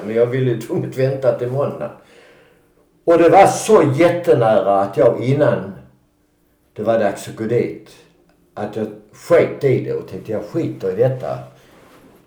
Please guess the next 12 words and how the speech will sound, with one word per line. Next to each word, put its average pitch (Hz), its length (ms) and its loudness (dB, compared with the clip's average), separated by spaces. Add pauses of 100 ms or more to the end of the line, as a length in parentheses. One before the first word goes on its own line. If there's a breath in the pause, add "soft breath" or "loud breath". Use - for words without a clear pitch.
(140)
Men 143 100 2
jag 190 200 8
klarade 190 480 6
mig 131 200 0
fram 160 240 2
till 110 120 -8
klockan 104 420 -2
tre, 135 300 2
går 95 160 -4
dit 107 400 -2
och 107 80 -6
då, 123 340 -2